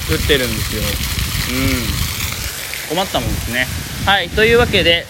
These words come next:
えー、お話ししていきますか。それでも私は生きていくについてです。あらすじ概要を、えー、引用させていただきます。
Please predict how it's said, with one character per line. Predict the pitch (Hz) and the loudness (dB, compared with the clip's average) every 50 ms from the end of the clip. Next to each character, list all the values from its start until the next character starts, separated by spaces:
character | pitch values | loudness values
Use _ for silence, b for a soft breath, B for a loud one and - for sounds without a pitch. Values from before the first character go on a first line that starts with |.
| - - - - | -12 -10 -4 0
え | 165 175 180 175 165 | 2 4 4 4 4
ー、 | 160 | 2
お | 165 175 | 0 0
話 | 196 233 226 226 233 - - 220 | -2 -2 -2 -2 -4 -6 -8 -10
し | 214 | -10
し | - - | -6 -4
て | 214 208 | -2 -2
い | 196 | -2
き | 180 - 220 | -2 -4 -2
ま | 233 143 233 | 0 0 0
す | - - | 0 0
か。 | - 147 131 104 - - - - | 0 0 2 0 -2 -6 -4 0
そ | 196 202 | 2 4
れ | 220 240 240 | 4 4 4
で | 254 262 | 2 -2
も | 262 247 220 185 170 | -2 -2 -2 0 0
私 | 165 160 180 185 - - 190 | 0 0 -2 -4 -4 -2 0
は | 180 180 175 | 2 2 2
生 | 190 208 - | 2 0 -2
き | - - | -4 -4
て | - 190 175 | 0 0 0
い | 151 | 0
く | 131 - 147 143 131 127 123 - - - - - - - - - | 0 2 2 4 4 2 0 -4 -10 -16 -16 -16 -16 -14 -6 -2
に | 143 147 151 | 0 0 0
つ | 143 - - 180 190 | -2 -4 -2 0 2
い | 190 180 175 | 2 0 0
て | 143 - - 156 147 135 | -4 -2 2 2 2 2
で | 135 165 190 196 | 2 0 0 0
す。 | 190 - - - - - | -2 -6 -10 -10 -4 0
あ | 151 170 | 2 2
ら | 190 196 190 | 2 2 0
す | - - 214 202 | 0 -2 -4 -2
じ | 185 190 185 | -2 -2 -2
概 | 156 170 185 202 208 214 | 0 2 2 4 4 4
要 | 208 208 208 | 2 2 2
を、 | 202 202 196 196 196 - - - - - - - - - - - | 0 0 0 -2 -2 -4 -6 -10 -10 -10 -12 -12 -14 -14 -8 -4
え | 151 156 160 156 151 147 147 | -2 -2 0 0 0 0 -2
ー、 | 151 | -2
引 | 170 190 196 | -2 -4 -4
用 | 185 185 | -6 -6
さ | 185 196 180 170 | -6 -6 -6 -6
せ | - - | -4 -2
て | 180 170 | 0 0
い | 156 | 0
た | 151 160 156 | 0 -2 -2
だ | 156 156 | -2 -2
き | - - 160 | -2 -2 -2
ま | 156 160 170 175 175 | -2 0 0 -2 -2
す。 | - - - - | -4 -8 -12 -14